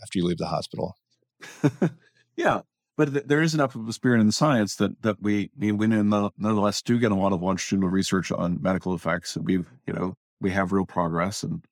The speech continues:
Speaker 2: and of course, science is generally very rigorous and, and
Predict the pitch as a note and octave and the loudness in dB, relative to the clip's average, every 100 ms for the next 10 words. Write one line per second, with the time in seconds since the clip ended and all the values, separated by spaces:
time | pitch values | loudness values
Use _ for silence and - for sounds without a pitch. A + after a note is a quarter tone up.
0 | - _ _ G#2 - G#2 F2 A#2 B2+ A2 | -20 _ _ -4 0 0 2 2 4 2
1 | F#2+ - - G2 F2 F#2+ F#2 F#2 E2+ F#2 | 0 -4 -6 -4 -2 0 0 0 2 2
2 | E2 D#2+ F2+ G2 - - - E2 E2+ | 2 0 -2 -4 -6 -6 -6 -6 -8